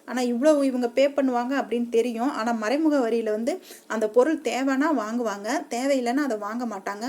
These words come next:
அதனால அந்த பொருள் வந்து தேங்கி நின்னுரும். அதனால இந்த மறைமுக வரி வந்து தேவிக வீதம் அப்படின்னு சொல்றாங்க. சரிங்களா? நெக்ஸ்ட்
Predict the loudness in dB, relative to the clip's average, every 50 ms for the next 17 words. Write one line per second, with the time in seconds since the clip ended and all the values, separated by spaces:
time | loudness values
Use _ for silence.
0 | -4 -4 -4 -4 -6 -6 -6 -4 -6 -2 2 4 4 4 4 4 2 2 0 -2
1 | -2 -2 0 2 4 4 4 4 4 2 0 -2 -4 -4 -2 -2 -2 -2 -2 -4
2 | -4 -8 -20 -20 -20 -10 -6 -6 -4 -4 -2 -2 -2 0 0 -2 -2 -2 0 0
3 | 2 4 4 4 2 0 -2 -2 -2 -2 -2 -2 -2 -2 -4 -4 -6 -12 -20 -20
4 | -20 -20 -2 2 4 4 4 4 2 2 2 2 0 0 0 -2 -2 -4 -6 -6
5 | -8 -8 -8 -8 -8 -8 -8 -6 -4 -4 -4 -6 -6 -10 -10 -12 -12 -10 -8 -6
6 | -6 -6 -4 -4 -4 -4 -4 -4 -8 -10 -10 -8